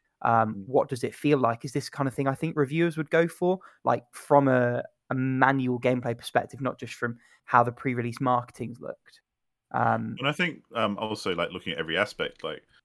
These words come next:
Speaker 2: I think sometimes as gamers, we're happy with just one thing being cool. Like,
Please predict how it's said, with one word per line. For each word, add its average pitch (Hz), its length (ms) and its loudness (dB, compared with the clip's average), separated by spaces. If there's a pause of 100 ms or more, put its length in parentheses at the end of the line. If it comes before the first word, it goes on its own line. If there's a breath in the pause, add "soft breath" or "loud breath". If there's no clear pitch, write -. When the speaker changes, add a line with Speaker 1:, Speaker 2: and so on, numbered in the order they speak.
(300)
Speaker 2:
I - 60 -16
think - 360 -10
sometimes 98 400 -6
as 78 120 -12
gamers, 92 520 -4
we're 95 180 2
happy 95 280 -4
with 85 220 -10
just - 220 -14
one 87 180 -10
thing 85 220 -10
being 80 200 -10
cool. 85 320 -12
Like, 78 200 -10